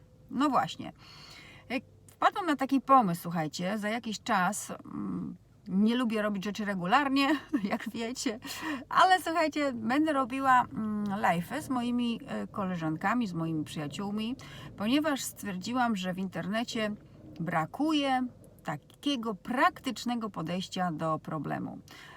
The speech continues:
Czyli, mm, na przykład, no, jak inwestować, jak zacząć, jak zacząć od zera, em, no, ale tutaj też na wszystkich płaszczyznach. Jeśli chodzi o, mm, dążenie do sukcesu takiego biznesowego i finansowego,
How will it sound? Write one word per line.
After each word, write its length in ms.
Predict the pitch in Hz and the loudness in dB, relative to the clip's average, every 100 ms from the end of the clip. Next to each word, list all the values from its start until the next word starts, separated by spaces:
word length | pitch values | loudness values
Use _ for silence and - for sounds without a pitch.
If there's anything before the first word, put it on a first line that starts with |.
| - | -10
Czyli, 320 | - 339 339 | -4 -2 0
mm, 460 | 302 269 254 247 247 | -2 2 2 4 4
na 120 | 277 | 4
przykład, 480 | 269 202 170 - - - - | 2 -2 -4 -4 -4 -10 -14
no, 320 | - 202 233 220 | -4 0 0 2
jak 280 | 175 156 | 0 0
inwestować, 1200 | 139 151 165 - 254 285 277 202 202 180 165 - 165 | -2 -4 -6 -4 4 4 4 4 4 6 2 -2 -4
jak 260 | 156 156 | -2 -2
zacząć, 580 | 170 208 247 254 196 156 | 0 4 6 4 2 0
jak 140 | 156 | 0
zacząć 300 | 156 156 160 | -2 -2 -2
od 140 | 151 170 | -2 -2
zera, 720 | 185 240 254 240 220 196 190 - - - - - | 0 2 4 4 2 2 0 -6 -18 -18 -18 -6
em, 720 | - 208 190 185 180 175 - - - - - - - | -2 2 2 2 2 0 -4 -8 -18 -16 -14 -14 -6
no, 200 | - 247 - | 2 4 4
ale 220 | 339 359 | 4 2
tutaj 280 | 320 311 311 | 2 2 2
też 180 | 302 | 2
na 100 | 285 | 2
wszystkich 380 | 294 - 277 262 | 2 0 -2 -2
płaszczyznach. 760 | - 220 - 147 - - - - - - - - - - - | 0 -2 -2 -8 -8 -12 -12 -16 -20 -18 -18 -18 -18 -16 -8
Jeśli 280 | 196 220 214 | -6 -4 -2
chodzi 440 | - 330 277 247 | 2 2 2 0
o, 400 | - 214 190 170 - | 2 4 4 2 -2
mm, 400 | - 170 160 160 | -4 -2 0 -2
dążenie 420 | 156 175 214 277 | -2 0 4 4
do 140 | 214 185 | 2 -2
sukcesu 840 | - 175 - 196 226 - 185 165 | -4 -8 -4 -2 -2 -2 -4 -4
takiego 420 | 151 147 170 156 | -4 -6 -4 -4
biznesowego 880 | 160 156 151 147 - 160 165 208 185 | -4 -4 -4 -6 -6 -6 -4 -4 -4
i 40 | 170 | -6
finansowego, 960 | 160 160 165 170 160 180 190 185 175 | -6 -4 -4 -4 -4 -2 -2 -2 -2